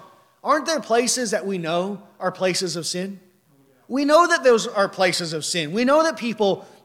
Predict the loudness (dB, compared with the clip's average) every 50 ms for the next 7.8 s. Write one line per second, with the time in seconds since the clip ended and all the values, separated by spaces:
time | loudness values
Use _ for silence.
0 | _ -6 -4 -2 -2 -2 -4 -4 -4 -4 0 2 2 2 2 0 -2 -2 -2 -4
1 | -4 -6 -8 -8 -6 -4 -4 -4 -4 -6 -8 -8 -4 -4 -4 -2 -4 -6 -10 -12
2 | -14 -14 -16 _ _ _ _ _ _ _ 0 2 2 2 2 4 4 4 4 2
3 | 0 -2 -2 -4 -4 -2 -2 -2 0 -2 -2 -2 -2 -4 -2 -2 -2 -4 -4 -4
4 | -4 -4 -4 -2 -2 -2 -2 -2 -2 -2 -2 -2 -2 -2 -2 -2 -2 -4 -4 -4
5 | -2 -2 -2 -2 -4 -8 -10 -12 -16 -18 _ _ _ -8 0 4 4 4 4 4
6 | 2 0 -2 -2 -4 -4 -4 -4 -2 -2 -2 -2 -2 0 0 0 0 0 -2 -4
7 | -4 -4 -2 0 0 0 0 0 2 2 4 4 2 2 -2